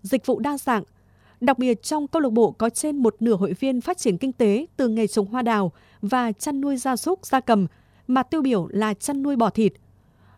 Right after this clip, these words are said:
Từ việc đa dạng các ngành nghề sản xuất trên mà hàng năm tổng doanh thu của câu lạc bộ đạt trung bình trên ba mươi tỷ đồng.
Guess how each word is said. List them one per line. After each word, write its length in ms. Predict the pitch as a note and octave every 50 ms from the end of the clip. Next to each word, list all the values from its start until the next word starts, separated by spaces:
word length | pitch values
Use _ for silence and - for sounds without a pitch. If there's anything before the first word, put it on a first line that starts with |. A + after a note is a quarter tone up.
| _ _ _
Từ 140 | - D4 C4+
việc 260 | A#3 B3+ B3+ A#3+ -
đa 180 | A#3+ D4 D4+ D4
dạng 280 | - - B3 G3 F3+
các 200 | - - E4+ F#4
ngành 160 | E4+ B3 G#3+ G#3+
nghề 160 | A3 G#3+ G3
sản 240 | - - A#3+ G#3 D#3+
xuất 180 | - E4+ -
trên 260 | - - B3+ B3 A#3+ G#3+ - _ _ _ _
mà 120 | - B3+ C4
hàng 260 | B3 B3+ C4 A#3 A#3
năm 240 | C#4 D#4 D4+ D4 C#4
tổng 240 | - - B3+ G3 E3+
doanh 180 | - C#4+ C4
thu 240 | - B3+ C#4 C4+ B3+
của 220 | - - A3 G3
câu 160 | F3+ - D4+ D4+
lạc 100 | C#4 A#3
bộ 260 | A3+ A3+ G#3+ - - -
đạt 240 | G#3 A#3+ A3+ G3
trung 200 | - - D#4 D4
bình 220 | C4 B3+ A3 G3 F3+
trên 320 | - - - C#4+ C#4+ C4+ -
ba 140 | - D4 D#4
mươi 100 | D#4 D#4
tỷ 140 | C#4+ - A3
đồng. 240 | F#3+ G3+ G3+ F#3